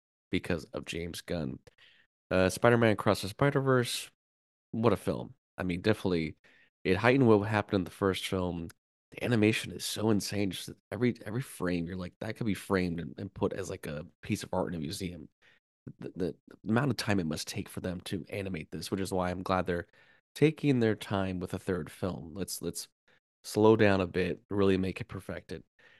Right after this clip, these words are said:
Uh, the next one for me, Mission Impossible: Dead Reckoning Part One, the longest title of the year. Fantastic film. I think the Mission Impossible series has continued to just, like, bring new edge to that,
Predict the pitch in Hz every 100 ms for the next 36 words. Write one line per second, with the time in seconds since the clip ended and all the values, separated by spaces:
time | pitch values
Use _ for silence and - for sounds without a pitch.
0 | _ _ _ 87 98 120 147 123 110 107
1 | 104 98 135 190 202 160 - 143 - 110
2 | 98 107 104 101 - 107 92 - 98 90
3 | - 82 60 69 95 101 101 - 104 90
4 | 90 87 87 87 92 - - - - _
5 | - 139 - _ _ _ - - 135 151
6 | 147 101 95 87 - 95 87 82 - -
7 | 98 127 131 107 107 104 92 95 - 92
8 | - 95 92 87 104 92 - - _ _
9 | _ _ - 101 - 104 113 101 90 90
10 | - _ 95 - - - _ _ _ _
11 | - 104 101 101 - _ _ 98 104 107
12 | - 98 98 82 - 101 92 92 92